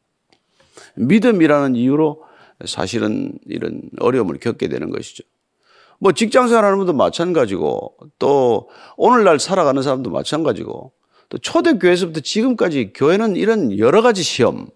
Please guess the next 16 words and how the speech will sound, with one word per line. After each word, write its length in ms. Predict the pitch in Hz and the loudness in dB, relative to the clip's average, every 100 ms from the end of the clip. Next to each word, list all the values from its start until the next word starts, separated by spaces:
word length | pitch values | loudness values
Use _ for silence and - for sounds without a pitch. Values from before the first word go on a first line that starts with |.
| _ _ _ _ _ _ | _ _ _ _ _ _
뭐 360 | - 147 120 73 | -2 2 4 4
한두 360 | - - 359 403 | 2 -2 2 2
가지 180 | 160 | 0
시험이 280 | - 165 160 | 0 -2 0
아니죠. 440 | 101 113 101 - - _ _ _ _ _ _ _ - | -2 -2 -4 -8 -12 _ _ _ _ _ _ _ -12
에, 40 | - - - | -10 -12 -8
안팎의 720 | - 156 131 151 - 113 80 64 - - - _ _ | -2 -2 0 -6 -2 0 0 -2 -8 -18 -20 _ _
교회 200 | - 165 | 2 4
안에서의 640 | 180 220 262 233 233 214 233 | 4 2 2 0 0 0 0
시험도 360 | - 101 92 | -4 -4 -4
있고 220 | 90 - - _ _ _ _ - | -8 -8 -20 _ _ _ _ 0
교회 160 | 160 | 0
밖으로부터 680 | 170 185 233 247 185 165 165 | 2 -2 0 0 0 0 -2
오는 160 | 147 143 | 0 -2
시험도 380 | - 53 - | -4 -8 -8
있고. 240 | - - | -12 -14